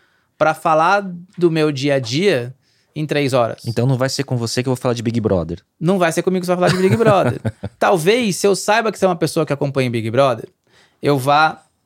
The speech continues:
Speaker 1: ler um pouco sobre Big Brother pra sentar com você e vou
Speaker 2: <laughs>
Speaker 1: tolerar essa conversa, e vou tocar essa conversa por dez minutos sobre Big Brother. Mas se você quiser falar sobre duas horas sobre Big Brother,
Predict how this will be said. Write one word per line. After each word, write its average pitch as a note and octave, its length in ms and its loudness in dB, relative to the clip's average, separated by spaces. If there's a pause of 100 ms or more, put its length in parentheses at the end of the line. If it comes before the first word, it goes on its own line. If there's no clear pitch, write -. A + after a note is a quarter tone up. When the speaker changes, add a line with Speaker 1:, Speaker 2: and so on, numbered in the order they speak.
(500)
Speaker 1:
ler F3 320 4
um E3+ 200 2
pouco G3+ 440 2
sobre F3 180 0
Big D3 240 -2
Brother C#3 320 2
pra D3+ 120 0
sentar E3 280 -2
com E3+ 120 -6
você C#3 400 2
e F#3 120 2
vou G3 240 4
Speaker 2:
<laughs> - 20 0
Speaker 1:
tolerar F#3+ 400 2
essa E3 160 -2
conversa, C#3 520 0
e C3 40 -4
vou D#3+ 100 -4
tocar F3+ 180 -2
essa D#3 80 -4
conversa E3 200 -2
por G3 160 -2
dez A3+ 200 2
minutos B3+ 280 2
sobre D3 100 0
Big C#3+ 220 2
Brother. B2 260 2
Mas D#3 140 0
se - 60 -10
você C4+ 100 0
quiser B3 220 0
falar E3+ 280 0
sobre C#3+ 320 -8
duas C#3 480 -2
horas D3+ 300 2
sobre B2+ 180 -2
Big B2 180 -2
Brother, C#3+ 360 0